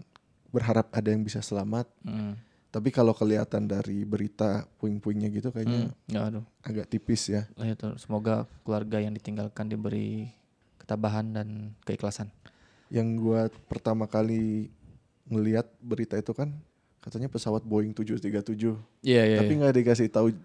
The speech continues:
Speaker 1: jenisnya.
Speaker 2: Jenisnya.
Speaker 1: Gua langsung nge-research tujuh tiga tujuh apa nih?
Speaker 2: Iya,
Speaker 1: Max
Speaker 2: iya.
Speaker 1: Air juga atau
Speaker 2: Gua,
Speaker 1: apa?
Speaker 2: gua juga gitu sih, sumpah.
Speaker 1: <laughs>
Speaker 2: Eh, gua, gua nggak ba-, nggak, gua kan nggak di depan laptop ya.
Speaker 1: Heeh.
Speaker 2: Terus kayak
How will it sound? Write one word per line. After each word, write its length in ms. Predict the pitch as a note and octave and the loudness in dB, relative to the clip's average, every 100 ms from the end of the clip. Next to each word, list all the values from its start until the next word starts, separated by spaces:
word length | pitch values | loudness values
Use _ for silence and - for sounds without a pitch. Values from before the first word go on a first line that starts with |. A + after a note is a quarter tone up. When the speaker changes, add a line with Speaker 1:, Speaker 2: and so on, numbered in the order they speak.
| - | -8
Speaker 1:
jenisnya. 400 | A2+ A#2 C3 B2+ | 0 4 4 4
Speaker 2:
Jenisnya. 280 | B2 B2+ C3 | 4 6 8
Speaker 1:
Gua 80 | D3 | 10
langsung 240 | C#3+ C3 B2 | 8 6 4
nge-research 520 | A#2 B2 B2+ B2 - _ _ _ | 6 6 6 2 -2 _ _ _
tujuh 220 | - B2+ C3 | -2 -2 -2
tiga 200 | C3 A#2+ | 0 0
tujuh 220 | B2 B2 | 2 4
apa 240 | C3+ C#3 | 6 4
nih? 140 | B2+ A#2 | 2 4
Speaker 2:
Iya, 180 | B2+ | 6
Speaker 1:
Max 120 | B2 A2+ | 8 8
Speaker 2:
iya. 120 | A2+ | 8
Speaker 1:
Air 120 | A2+ | 6
juga 180 | B2+ B2+ C#3 | 2 0 2
atau 120 | C#3 | 10
Speaker 2:
Gua, 160 | D#3+ D3+ | 12 12
Speaker 1:
apa? 120 | D#3 | 12
Speaker 2:
gua 120 | F3 | 12
juga 220 | E3+ D3+ | 12 12
gitu 240 | D3 D3+ D#3+ | 12 12 10
sih, 160 | D#3 | 10
sumpah. 260 | D#3 C#3 C#3 - - - | 8 8 6 4 -8 -10
Speaker 1:
<laughs> 220 | - - | -8 0
Speaker 2:
Eh, 120 | B2 A#2 - | 0 0 0
gua, 160 | - F2 | 0 4
gua 200 | C3+ G#3+ | 6 8
nggak 160 | G3 | 8
ba-, 240 | C3+ C#3 A#2 | 8 8 8
nggak, 280 | B2 A#2+ A2+ G#2+ A#2+ A#2+ | 6 6 6 2 -2 4
gua 140 | B2+ | 6
kan 120 | C#3 D#3+ | 6 4
nggak 240 | C3 G#2+ | 2 0
di 100 | F#2 A2 | -2 -4
depan 240 | G#2+ G#2+ | -2 -2
laptop 340 | G#2 - - - | -2 -4 -8 -6
ya. 120 | B2 | -10
Speaker 1:
Heeh. 240 | - A2+ | -6 -6
Speaker 2:
Terus 180 | G2 G#2+ | -4 -4
kayak 220 | A2+ A2 | -4 -4